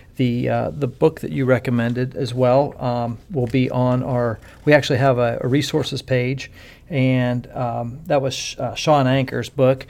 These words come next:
We actually have a link on our resources page where people can go on there and buy it directly from Amazon with one click and, uh, make it easy for folks to, to make a connection with you.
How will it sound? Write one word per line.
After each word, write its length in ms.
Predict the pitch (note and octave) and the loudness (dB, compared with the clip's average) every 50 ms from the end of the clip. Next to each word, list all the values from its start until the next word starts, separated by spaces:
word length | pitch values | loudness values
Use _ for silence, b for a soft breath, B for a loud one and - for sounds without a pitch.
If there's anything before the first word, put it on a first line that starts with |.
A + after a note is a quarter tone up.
| B B B B B B | B B B B B B
We 80 | - C#3+ | -2 -2
actually 280 | C#3+ D3 - - C3+ | -2 0 0 2 2
have 100 | C3 C3 | 2 2
a 100 | A#2+ A#2+ | 2 2
link 340 | A#2 B2 B2+ D3+ D#3 C#3 - | 0 2 2 2 2 2 0
on 140 | - C3+ B2+ | 0 2 4
our 100 | B2+ B2 | 4 4
resources 480 | A#2+ C3+ C#3 - - D3 C#3+ - C3+ - | 4 2 0 0 0 -2 -2 -2 -4 -6
page 300 | - C3+ C3+ C3 B2+ B2+ | -4 -2 -2 -2 -2 -4
where 80 | B2+ | -6
people 300 | - - D3+ C#3+ C#3 C3 | -4 -2 -2 -2 -4 -6
can 160 | - - B2+ | -6 -4 -4
go 240 | A#2+ - C3+ C3 C3 | -2 2 2 4 4
on 140 | C3+ C3 B2+ | 4 4 4
there 120 | B2 A#2+ | 2 0
and 240 | - - A#2+ A2+ G#2+ | 0 -2 -4 -4 0
buy 220 | - C3 C3 C3 B2 | 2 2 2 2 0
it 120 | - - | -2 -6
directly 360 | - C3+ B2+ B2 B2+ - B2+ | -6 -4 -4 -4 -4 -6 -8
from 180 | B2+ - B2 A#2+ | -6 -4 -4 -2
Amazon 460 | B2 B2 A#2+ A#2 G#2 A2 G#2+ G#2+ G#2+ | -2 -2 -2 -2 -4 -6 -6 -6 -6
with 140 | A2 - - | -8 -8 -6
one 120 | C#3 B2+ G#2+ | -6 -6 -6
click 320 | - - - B2 - - - | -6 -6 -6 -6 -6 -6 -6
and, 400 | D#3 C3 B2 B2 B2 A#2+ A#2+ B2 | -4 -4 -2 -2 -2 -4 -4 -4
uh, 260 | A#2 A#2 A2+ A2+ A2 A#2 - | -4 -4 -6 -6 -8 -10 -8
make 240 | - B2+ B2 B2 | -8 -6 -6 -6
it 60 | B2+ B2 | -6 -6
easy 240 | B2 B2 A#2 B2 | -6 -6 -6 -10
for 160 | B2 - C#3 B2 | -10 -10 -12 -12
folks 320 | - - B2+ A#2+ A2+ - | -8 -8 -8 -8 -8 -10
to, 180 | - B2+ A#2 - | -12 -12 -12 -12
to 160 | - - C3+ | -12 -10 -6
make 180 | C3 B2 A2 | -6 -6 -6
a 60 | G#2+ - | -8 -12
connection 540 | - - C3 B2+ B2+ B2+ B2+ - B2+ B2 | -10 -6 -4 -4 -4 -4 -6 -6 -8 -6
with 200 | B2 B2 G#2 - | -6 -8 -8 -8
you. 160 | C3 B2+ A#2 | -8 -10 -10